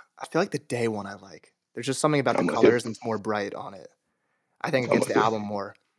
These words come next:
Speaker 1: Number nine, I have similar because it's such a cultural moment, is Views.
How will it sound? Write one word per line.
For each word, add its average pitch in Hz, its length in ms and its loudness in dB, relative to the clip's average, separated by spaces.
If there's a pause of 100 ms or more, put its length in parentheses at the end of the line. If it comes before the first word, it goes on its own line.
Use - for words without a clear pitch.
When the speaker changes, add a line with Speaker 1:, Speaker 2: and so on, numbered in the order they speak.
(280)
Speaker 1:
Number 139 300 6
nine, 127 560 4 (460)
I 131 140 6
have 120 300 4 (260)
similar 160 480 10 (120)
because 123 180 0
it's 107 100 -4
such 127 120 2
a 117 60 -4
cultural 117 420 0
moment, 107 460 -4 (300)
is 117 180 -4
Views. 117 640 0